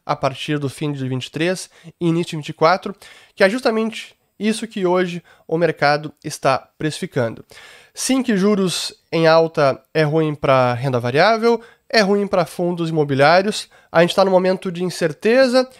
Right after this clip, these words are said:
de reprecificação das expectativas, e agora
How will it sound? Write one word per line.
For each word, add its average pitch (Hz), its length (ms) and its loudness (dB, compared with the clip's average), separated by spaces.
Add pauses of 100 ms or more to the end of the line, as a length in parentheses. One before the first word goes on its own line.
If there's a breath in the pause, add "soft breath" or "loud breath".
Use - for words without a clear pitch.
(120)
de 170 140 -4
reprecificação 196 1300 0
das 170 240 4
expectativas, 208 1160 -4 (360 loud breath)
e 190 120 2
agora 196 500 4